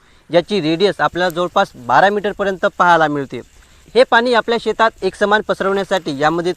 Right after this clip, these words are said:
तेवीस डिग्रीचा कोन दिलेला आहे, सोबतच एक विशेष ऑक्टागोनल नोझल दिलेला आहे, ज्यामुळे हे पाणी आपल्या शेतात एकसमान पसरतं, त्यामुळे आपल्या पिकाची चांगल्या पद्धतीने उगवण होते. याचबरोबर यामध्ये आपल्याला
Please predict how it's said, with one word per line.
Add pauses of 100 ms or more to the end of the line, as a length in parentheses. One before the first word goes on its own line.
तेवीस
डिग्रीचा (120)
कोन
दिलेला
आहे, (340)
सोबतच
एक
विशेष
ऑक्टागोनल
नोझल
दिलेला
आहे, (340)
ज्यामुळे
हे (100)
पाणी
आपल्या
शेतात
एकसमान
पसरतं, (320)
त्यामुळे
आपल्या
पिकाची (140)
चांगल्या
पद्धतीने
उगवण
होते. (600)
याचबरोबर
यामध्ये
आपल्याला